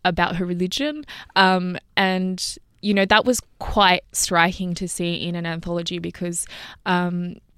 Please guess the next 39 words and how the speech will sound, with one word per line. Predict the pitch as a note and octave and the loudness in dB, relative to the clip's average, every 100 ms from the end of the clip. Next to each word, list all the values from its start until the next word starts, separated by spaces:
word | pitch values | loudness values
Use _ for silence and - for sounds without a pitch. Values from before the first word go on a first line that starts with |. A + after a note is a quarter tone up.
| - - | -14 -4
Australia | F#3+ - F#3 F#3 F#3 | -4 0 2 2 2
is | F3 | 0
still | - F#3+ F3+ | -2 -2 -2
yet | F3 F3 - | -2 -4 -6
to | F#3 | -8
have | - F3 F3 | -2 -2 -2
an | F3+ | -4
abundance | E3+ F3 F3 F3 F#3 G3+ - - | -4 -4 -4 -6 -8 -10 -12 -6
of | F#3+ F3 | -4 -2
literature | F3+ F3+ F3+ F#3+ F3+ - - - F#3 | -4 -6 -6 -4 -4 -6 -16 -10 -6
written | F#3 F#3 | -4 -4
by | F3 F3+ | -2 -2
women | F3+ F3 F3 E3+ | 0 -2 -4 -4
who | F#3 | -2
wear | F3+ F3+ | -2 -2
the | A#3 | -4
hijab. | B3 C#4+ C#4 C#4+ - - - | -4 -2 -2 -4 -12 -20 -6
And | G3+ G3+ | -2 0
so | - G3 | 2 2
for | F#3+ | 2
somebody | G3+ G#3+ A3 | -2 0 2
like | G#3 - | 0 -2
Firdaus, | - F#3+ F#3 F#3 - | 0 2 2 0 -2
who's | F#3 F3+ | -4 -2
a | |
Bengali | F3 E3+ E3+ F3 F3+ F3 | -2 -2 0 0 -2 -4
Australian | - F#3+ F3+ F3+ F3 E3+ - _ | -6 -4 -4 -4 -6 -10 -18 _
writer | F3 E3 F3 | 2 2 2
from | - E3+ | -2 2
Minto | A3+ B3 A3+ F#3+ F#3+ - | 2 4 4 4 2 -6
in | F3+ | -4
Campbelltown, | G#3+ G#3+ G3+ - F3+ F3+ F3 - - - | 0 0 0 -4 -4 -6 -10 -14 -20 0
uh, | F#3 F3+ F3+ | 4 4 2
to | G3+ | -4
kind | - G3 F#3 | 0 2 2
of | E3+ | 0
write | F3 F3+ - - | 2 2 2 0
that | F#3 F3+ | 0 2
interaction, | F#3 F#3+ F3 F3 - F3 F3+ | -2 -2 -2 -2 -2 -4 -4